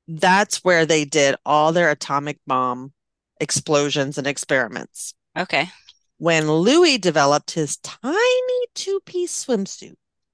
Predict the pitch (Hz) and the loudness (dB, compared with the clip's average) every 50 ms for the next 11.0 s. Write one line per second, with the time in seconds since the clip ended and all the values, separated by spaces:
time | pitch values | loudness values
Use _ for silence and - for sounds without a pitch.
0 | _ _ _ _ _ - 254 285 311 320 277 226 196 185 175 180 175 135 156 165 | _ _ _ _ _ 2 2 4 4 4 4 4 4 4 4 4 2 2 0 0
1 | 151 147 - 151 147 147 147 143 156 - - _ - 151 147 - - - - - | -2 -2 -2 -2 -2 -2 -2 -4 -6 -8 -10 _ -6 -6 -6 -6 -6 -10 -12 -12
2 | - - - 156 147 143 139 143 147 156 160 160 151 - - - - 135 95 87 | -12 -10 -8 -6 -4 -2 0 2 2 2 2 0 -4 -6 -8 -8 -8 -8 -8 -10
3 | - 95 117 156 175 - 135 135 - _ _ _ _ _ _ _ - - _ - | -12 -18 -20 -20 -20 -18 -18 -18 -20 _ _ _ _ _ _ _ -20 -20 _ -20
4 | - - _ _ _ - - - - 165 151 151 147 - - - - 233 262 269 | -20 -20 _ _ _ -8 -2 2 4 4 4 4 2 -2 -8 -4 0 2 2 4
5 | 220 170 151 147 147 151 170 175 - _ - 165 165 170 170 170 165 160 170 170 | 4 2 2 2 0 0 0 0 -2 _ -8 -4 -2 0 0 0 0 0 0 0
6 | - 151 151 143 - - 151 123 135 127 123 135 170 196 185 160 139 131 131 131 | 0 0 -2 -2 -2 -6 -8 -6 -4 -2 0 0 0 0 -2 -2 -4 -4 -4 -6
7 | 151 160 175 185 - _ _ _ _ _ _ _ - 165 156 151 147 151 - - | -6 -8 -10 -10 -10 _ _ _ _ _ _ _ 0 2 4 4 2 2 -2 -4
8 | _ - 156 156 160 202 226 285 320 330 339 330 330 330 - _ _ _ - 302 | _ -4 -2 0 0 0 0 0 0 0 0 -2 -2 -6 -10 _ _ _ 2 2
9 | 302 233 160 123 120 123 131 156 180 175 - - - 151 143 160 156 147 143 143 | 2 2 0 -2 -4 -4 -4 -6 -8 -12 -12 -10 -8 -6 -2 -2 0 0 -2 -2
10 | 143 135 - 226 226 - - 160 139 131 127 123 120 127 123 123 135 147 156 | -6 -2 0 2 2 2 0 -6 -10 -10 -10 -10 -8 -6 -4 -4 -4 -4 -6